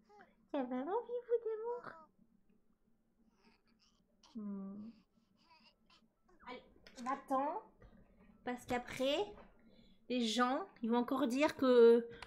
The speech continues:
que je me, que je sniffe mon chat. Que je me drogue avec mon chat.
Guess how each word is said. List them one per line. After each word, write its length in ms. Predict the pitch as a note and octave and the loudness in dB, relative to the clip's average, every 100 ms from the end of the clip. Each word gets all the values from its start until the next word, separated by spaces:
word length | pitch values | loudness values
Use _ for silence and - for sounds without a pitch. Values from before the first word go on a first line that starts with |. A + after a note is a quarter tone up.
| - - _ _ | -20 -20 _ _
que 180 | - B3+ | -2 2
je 180 | A3 B3 | 4 6
me, 500 | B3 A3+ A#3 A#3 A3+ | 6 8 8 8 6
que 160 | B3 | 4
je 180 | A3 A#3+ | 4 4
sniffe 460 | - - F4+ - D4 | 4 2 2 2 4
mon 200 | C4+ B3 | 4 4
chat. 380 | - A#3 G#3+ - - _ _ _ - _ _ _ - _ | 2 2 2 -6 -20 _ _ _ -20 _ _ _ -20 _
Que 120 | - | 0
je 120 | A#3 A#3 | 4 6
me 140 | B3+ | 6
drogue 480 | G#3+ A3+ D4 E4 C#4 | 6 8 10 10 10
avec 260 | C4+ C4+ | 6 4
mon 200 | C4+ B3 | 4 4
chat. 340 | B3 - G#3+ | 2 2 2